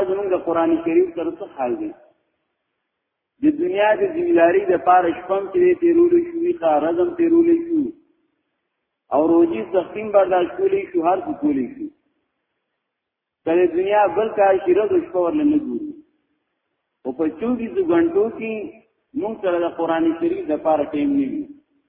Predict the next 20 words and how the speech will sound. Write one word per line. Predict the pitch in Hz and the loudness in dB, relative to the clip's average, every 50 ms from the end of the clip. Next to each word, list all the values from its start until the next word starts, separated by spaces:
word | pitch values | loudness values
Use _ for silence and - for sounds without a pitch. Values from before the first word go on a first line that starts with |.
| _ _ _ _ _ _ _ _ - - | _ _ _ _ _ _ _ _ -6 -2
یو | 311 165 165 - | 0 0 2 2
غنټه | 175 180 190 - 214 220 226 | 4 2 2 2 -2 -4 -4
نیمه | 226 226 226 220 220 214 214 202 185 - - - - - - - _ _ _ _ _ _ | -4 -6 -2 -2 0 0 0 -2 -4 -6 -12 -16 -20 -20 -20 -20 _ _ _ _ _ _
په | - 294 | -4 2
دې | 330 339 339 - - | 4 4 4 2 2
څلوېښتو | - - - 226 233 233 403 - - 349 330 339 | -2 -2 -2 -2 -6 -8 -8 -4 -2 -2 0 2
غنټو | 349 349 - 392 403 381 | 0 0 0 0 -2 -2
کې | 330 349 339 | 0 -2 -2
زه | 392 370 | -2 0
به | 359 349 | 0 0
د | 165 160 | 0 0
الله | 339 180 - 180 - | 0 0 -2 -2 -4
کتاب | 160 147 - - 165 160 - - | -8 -8 0 0 0 0 0 -2
ته | 147 135 131 | -4 -4 -2
ورکوم. | 127 120 117 123 - 120 110 101 98 - _ _ _ _ _ _ _ _ _ _ _ - | -2 -4 -6 -6 -8 -8 -8 -8 -10 -14 _ _ _ _ _ _ _ _ _ _ _ -6
د | - 151 151 - | -4 -4 -4 -4
سکول | - - 220 226 220 - | -8 -10 -10 -10 -6 -2
کتابونو | 196 180 - 180 175 175 170 175 196 208 208 202 202 | -2 -2 0 2 0 2 0 -2 -4 -4 -4 0 0
لره | 196 196 202 196 185 180 - | 2 4 6 4 4 4 0
په | 156 | -2